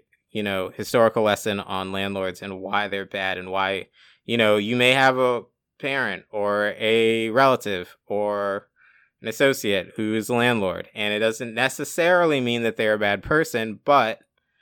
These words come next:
you know, that system itself is bad, and it, there's arguments that it's necessary under capitalism. I agree, because capitalism needs a mobilized workforce. So,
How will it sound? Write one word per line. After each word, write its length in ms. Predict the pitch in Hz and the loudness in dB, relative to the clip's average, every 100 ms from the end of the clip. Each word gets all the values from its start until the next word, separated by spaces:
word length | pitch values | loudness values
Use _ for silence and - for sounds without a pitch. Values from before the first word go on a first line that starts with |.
| _ _ _ _ _ | _ _ _ _ _
you 140 | 117 | -6
know, 340 | 117 95 92 - | -4 -2 -2 -2
that 220 | 117 120 117 | 2 2 2
system 560 | - 160 - 127 117 | 0 0 2 2 2
itself 500 | 107 - 156 131 120 | -2 0 4 4 4
is 140 | 117 - | -2 0
bad, 200 | 127 98 | 2 2
and 160 | 95 | -2
it, 260 | 90 107 - _ _ | -10 -16 -16 _ _
there's 260 | 123 110 110 | -6 -6 -2
arguments 380 | 117 113 110 104 | -2 -2 -4 -4
that 80 | 101 | -6
it's 120 | - | -6
necessary 600 | 104 - 113 104 104 92 - | -8 -6 -2 -2 -2 -6 -8
under 220 | 104 95 | -6 -4
capitalism. 760 | - 127 123 143 135 147 135 - | 0 0 0 -2 -2 -6 -8 -10
I 380 | 101 101 101 92 - | -8 -8 -8 -12 -16
agree, 460 | 107 104 123 123 117 | -16 -8 -2 0 -2
because 260 | 110 104 | -4 -4
capitalism 420 | 107 107 113 104 | 0 0 -2 -6
needs 220 | 104 101 104 | -8 -10 -8
a 40 | |
mobilized 500 | 101 98 98 92 - | -6 -6 -6 -8 -8
workforce. 640 | 113 117 131 123 120 - _ _ _ _ _ | -8 -6 -4 -2 -4 -10 _ _ _ _ _
So, 680 | _ - 110 98 95 92 90 | _ -2 2 2 2 -2 -8